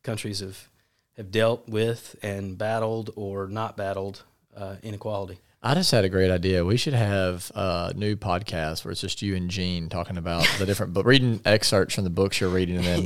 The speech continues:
Speaker 1: <laughs> Yeah.
Speaker 2: talking about 'em.
Speaker 1: Well, I, you know, it, it, it's, it's tough to get a whole lot from memes. You got, you gotta sit down and read the books.
Speaker 2: <laughs>
Speaker 1: That's, that's where,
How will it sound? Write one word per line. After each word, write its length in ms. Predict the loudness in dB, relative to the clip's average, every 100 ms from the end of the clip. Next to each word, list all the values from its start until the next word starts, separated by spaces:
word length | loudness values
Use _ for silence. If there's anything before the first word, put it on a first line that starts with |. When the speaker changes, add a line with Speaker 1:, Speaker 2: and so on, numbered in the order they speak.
| 0
Speaker 1:
<laughs> 40 |
Yeah. 120 | 0 4
Speaker 2:
talking 280 | 4 4
about 260 | 2 2 2
'em. 100 | -2 -4 -12 -16 -16 -16 -16 -18 -14 2
Speaker 1:
Well, 420 | 6 6 4 0
I, 120 | -6 -6
you 180 | -8
know, 160 | -8 -10 -16 _ _
it, 200 | -14 -8 -8 -8 -14 -12
it, 100 | -12 -2
it's, 180 | -2 0 -2
it's 180 | -2
tough 280 | 2 2 2
to 60 | 0
get 160 | 0
a 60 | 0
whole 160 | 0 -2
lot 220 | -6 -6
from 160 | -10
memes. 360 | -10 -10 -8 -8
You 60 | -6
got, 220 | -8 -4
you 80 | -2
gotta 160 | -2
sit 180 | 0 0
down 200 | 2 2
and 60 | 2
read 140 | 0
the 60 | -2
books. 380 | -4 -2 0
Speaker 2:
<laughs> 20 | 0
Speaker 1:
That's, 260 | 0 -2
that's 320 | -4 -4 -2
where, 260 | -4 -6